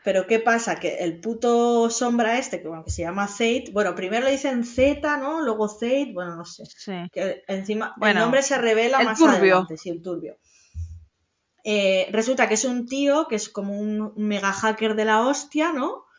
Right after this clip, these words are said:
Speaker 1: Y
Speaker 2: Sí.
Speaker 1: que enci-, y que se dedica a desmantelar redes de estas de,
Speaker 2: Redes del
Speaker 1: de
Speaker 2: tráfico.
Speaker 1: tráfico de personas, de pedófilos,
Speaker 2: Mm.
Speaker 1: de prostitución,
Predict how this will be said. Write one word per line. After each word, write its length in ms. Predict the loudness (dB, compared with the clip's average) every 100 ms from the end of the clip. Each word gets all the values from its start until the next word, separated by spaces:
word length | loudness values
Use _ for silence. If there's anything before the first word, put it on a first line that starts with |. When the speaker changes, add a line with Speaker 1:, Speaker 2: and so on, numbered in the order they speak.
| _ _ -20 -20 -20 -20 -20 -20 _
Speaker 1:
Y 140 | 0 2
Speaker 2:
Sí. 60 |
Speaker 1:
que 160 | 8 8
enci-, 260 | 8 0 -4
y 160 | -4 2
que 120 | 0
se 180 | 2 4
dedica 680 | 4 4 0 0 2 2 2
a 680 | 4 4 4 2 0 -2 -4
desmantelar 1300 | 0 0 0 -2 0 0 2 2 2 2 -2 -4 -10
redes 420 | -6 -4 -2 -4
de 60 | -8
estas 260 | -8 -4
de, 80 | -2
Speaker 2:
Redes 300 | -2 -4 -8 -10
del 120 | 0
Speaker 1:
de 20 |
Speaker 2:
tráfico. 240 | 6 6 6
Speaker 1:
tráfico 280 | 0 0 0
de 80 | 0
personas, 720 | -2 -2 -2 0 0 -2 -2
de 280 | -2 -2 -2
pedófilos, 760 | -2 0 -2 -2 -2 0 0
Speaker 2:
Mm. 20 | -4
Speaker 1:
de 60 |
prostitución, 880 | -8 -12 -14 -14 -6 -2 -2 -4 -8